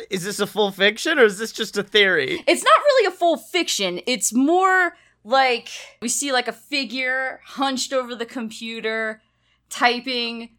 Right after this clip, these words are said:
Speaker 2: being like, you know, talking about different outfits, being like, "Stop with your, stop with your flaming. This one's for, for my gothic fans, leaving all of my good reviews. You know, I'm gonna post my, my big updates. They're, they're passing the days.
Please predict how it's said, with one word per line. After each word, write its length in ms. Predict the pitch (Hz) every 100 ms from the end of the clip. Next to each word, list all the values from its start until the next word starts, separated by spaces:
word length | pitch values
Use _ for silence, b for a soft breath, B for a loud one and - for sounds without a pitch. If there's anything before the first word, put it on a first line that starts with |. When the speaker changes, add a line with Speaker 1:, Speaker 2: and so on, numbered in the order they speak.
| 180
Speaker 2:
being 440 | 214 208 208 202
like, 360 | 190 190 185 185
you 80 | 220
know, 320 | 180 175 175
talking 300 | 175 208 220
about 220 | 202 190 190
different 340 | 208 208 202
outfits, 460 | 196 214 214 214 -
being 160 | 214
like, 260 | 196 190 185
"Stop 460 | - - 302 285 277
with 160 | 277
your, 400 | 262 285 269 254
stop 220 | 233 285 269
with 140 | 269
your 100 | 269
flaming. 640 | 254 - 269 277 269 262 254
This 160 | 254 269
one's 180 | 254
for, 400 | - 262 254 240
for 160 | 233 247
my 140 | 240 208
gothic 480 | 247 226 233 262
fans, 560 | - 277 262 247 247 240
leaving 280 | 262 240 240
all 220 | 233 233
of 80 | 226
my 180 | 240 220
good 200 | 233 214
reviews. 840 | 220 220 269 269 262 254 254 - -
You 120 | 254
know, 180 | 233 202
I'm 280 | 214 233 226
gonna 160 | 254
post 340 | 233 294 254 -
my, 300 | 240 233 226
my 160 | 220
big 340 | 214 247 240 -
updates. 480 | 233 202 247 233 208
They're, 200 | 233 233
they're 140 | 226
passing 600 | 226 - 202 208 - 226 214
the 80 |
days. 920 | 175 180 220 226 220 226 220 214 -